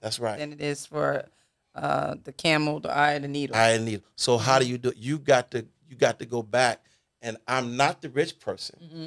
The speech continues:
Speaker 1: So you gotta change your identity.
Speaker 2: Mm-hmm.
Speaker 1: That, that prodigal son's understanding of what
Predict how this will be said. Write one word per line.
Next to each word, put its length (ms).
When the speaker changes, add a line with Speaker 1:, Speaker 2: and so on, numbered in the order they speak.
Speaker 1:
So 160
you 100
gotta 160
change 440
your 140
identity. 840
Speaker 2:
Mm-hmm. 280
Speaker 1:
That, 440
that 360
prodigal 360
son's 480
understanding 680
of 200
what 240